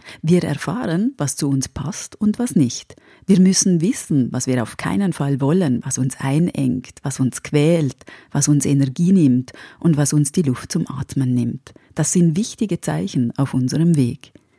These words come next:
Und drittens habe ich gelernt, dass wenn wir nicht das Richtige tun, <laughs> sind auch zwei Wochen zu viel. Scherz.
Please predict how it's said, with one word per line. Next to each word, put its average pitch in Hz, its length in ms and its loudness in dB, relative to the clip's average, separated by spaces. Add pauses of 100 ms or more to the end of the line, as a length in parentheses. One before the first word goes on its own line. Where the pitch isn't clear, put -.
(220)
Und 170 260 4
drittens 247 440 2
habe 208 220 0
ich - 100 -6
gelernt, 156 560 0
dass 143 240 -6
wenn 135 160 2
wir 127 160 0
nicht 131 480 0
das 214 180 -4
Richtige 190 520 -2
tun, 165 440 2
<laughs> - 80 -20
sind 156 440 0
auch 127 260 -2
zwei 160 460 0
Wochen 139 520 0
zu 233 140 2
viel. 131 320 -2 (440)
Scherz. - 460 -8